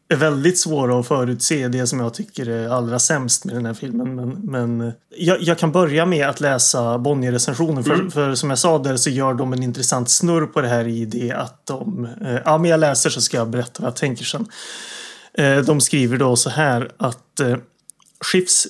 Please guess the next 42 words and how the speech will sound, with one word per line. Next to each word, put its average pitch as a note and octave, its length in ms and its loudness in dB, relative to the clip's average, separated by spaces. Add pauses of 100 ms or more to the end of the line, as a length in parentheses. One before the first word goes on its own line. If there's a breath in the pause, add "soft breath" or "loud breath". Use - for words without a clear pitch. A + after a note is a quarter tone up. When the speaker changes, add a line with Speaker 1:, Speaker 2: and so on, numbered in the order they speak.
Speaker 1:
köper - 280 2
sitt C#3+ 260 -2
drömhus C#3+ 760 2
som C3+ 140 -2
visar C3+ 280 0
sig A#2+ 160 -2
vara A#2 200 0
rena A#2+ 320 2
rucklet. - 720 -6 (260)
Storyn E3 500 2
verkar D3+ 260 2
hämtad C3 440 0
ur B2+ 160 2
Villervalla-villan C3 1300 2
eller C3 200 -2
Hem B2 360 0
dyra B2+ 300 0
hem. D3+ 380 -2
Eh, C#3 480 0
det D3+ 200 2
här D3 80 4
vet D3 220 2
jag D3 100 2
inte B2+ 120 -2
om C#3 100 0
ni C3+ 80 0
har C3 80 0
skrivit C3 300 -2
upp D#3+ 200 -2
något B2 220 -2
om, A#2+ 180 0
men B2+ 100 2
jag C3 140 -2
kan - 80 -4
ju - 20 0
säga C3+ 300 0
det C3+ 120 -2
med B2+ 160 0
en B2+ 140 -2
gång C#3+ 340 0
här A#2 180 -4
att, - 460 -8